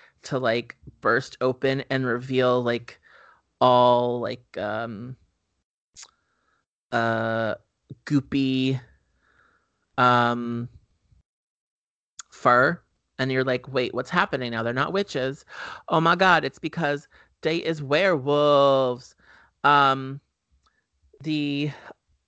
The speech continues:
girls start ripping off their flesh, da da da da da. And Wilkins is shocked by the sight. I mean, yeah, uh, that's, that's valid.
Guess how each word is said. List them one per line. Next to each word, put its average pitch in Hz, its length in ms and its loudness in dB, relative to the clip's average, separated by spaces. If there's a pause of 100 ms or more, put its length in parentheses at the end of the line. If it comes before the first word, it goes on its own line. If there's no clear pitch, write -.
(840)
girls 156 480 2
start - 260 -4
ripping 143 280 -6
off 139 180 -4
their - 160 -6
flesh, 208 680 -2
da 117 120 -4
da 135 60 -4
da 131 120 -2
da 131 120 -6
da. 165 460 2 (840)
And 147 260 -2
Wilkins 156 720 0 (720)
is 160 140 -2
shocked - 640 -4 (120)
by 135 140 0
the 151 80 -6
sight. - 500 -8 (400)
I 160 120 -2
mean, 165 240 0
yeah, 143 220 -6 (560)
uh, - 280 0
that's, 139 480 -4 (600)
that's 147 180 -6
valid. 131 460 -2